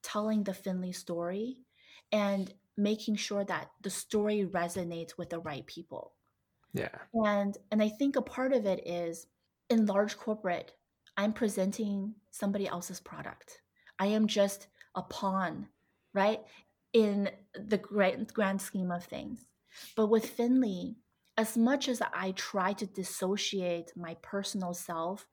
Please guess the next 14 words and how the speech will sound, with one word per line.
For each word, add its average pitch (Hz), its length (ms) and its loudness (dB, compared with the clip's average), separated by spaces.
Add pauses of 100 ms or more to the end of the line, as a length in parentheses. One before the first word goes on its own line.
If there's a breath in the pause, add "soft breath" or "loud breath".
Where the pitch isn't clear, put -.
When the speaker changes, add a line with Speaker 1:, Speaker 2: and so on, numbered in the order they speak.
(100)
Speaker 1:
from 175 240 -6
Finley, 180 600 -8 (380 soft breath)
it 208 60 -2
was 202 220 -2
really 180 220 -4
hard 160 360 -8 (600 soft breath)
because 202 380 2 (140)
every 254 260 2
single 226 380 0
meeting, 190 540 -4 (340)
you 196 160 0
had 202 200 -6
to 180 100 -6
capture 214 760 -4